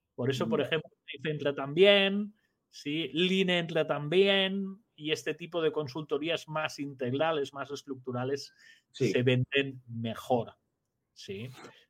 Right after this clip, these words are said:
Speaker 1: Se venden mejor. También te traigo una sorpresa, que a lo mejor no te la esperas, ¿sí?
Speaker 2: Ujú.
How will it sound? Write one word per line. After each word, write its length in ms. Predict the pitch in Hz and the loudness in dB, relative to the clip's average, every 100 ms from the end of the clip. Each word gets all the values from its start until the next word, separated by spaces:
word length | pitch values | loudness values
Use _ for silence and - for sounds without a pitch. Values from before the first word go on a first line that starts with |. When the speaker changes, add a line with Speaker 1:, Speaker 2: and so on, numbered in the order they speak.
| _ | _
Speaker 1:
Se 80 | 127 | -8
venden 400 | 113 120 127 139 | -4 -2 -2 -2
mejor. 340 | 113 - 110 - _ _ _ | -4 -6 -10 -12 _ _ _
También 580 | - 170 196 269 285 - - | 0 4 6 6 4 -10 0
te 120 | 247 | 4
traigo 300 | - 220 240 | 10 10 10
una 160 | 233 | 6
sorpresa, 800 | 185 165 151 214 214 - 160 226 226 | 6 4 4 4 4 6 2 2 -6
que 80 | |
a 40 | 139 | -2
lo 80 | 139 | -2
mejor 280 | 127 151 | -2 -2
no 140 | 156 165 | -4 -2
te 80 | 156 | 0
la 120 | 131 | 0
esperas, 680 | 123 - 143 135 - - _ _ | -2 -2 0 0 -6 -14 _ _
¿sí? 200 | - - | -20 0
Speaker 2:
Ujú. 380 | 143 147 147 143 | 4 6 6 2